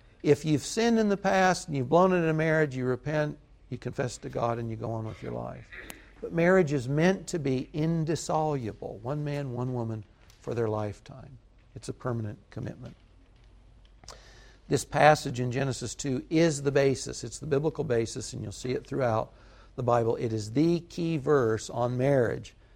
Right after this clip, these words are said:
Jesus quotes it in Matthew nineteen and Mark ten. Paul quotes it in First Corinthians six and Ephesians five.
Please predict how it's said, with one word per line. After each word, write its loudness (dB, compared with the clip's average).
Jesus -4
quotes -2
it -6
in -2
Matthew -4
nineteen -4
and -4
Mark -8
ten. 0
Paul -4
quotes -4
it -12
in -8
First -8
Corinthians -12
six -10
and -12
Ephesians -14
five. -10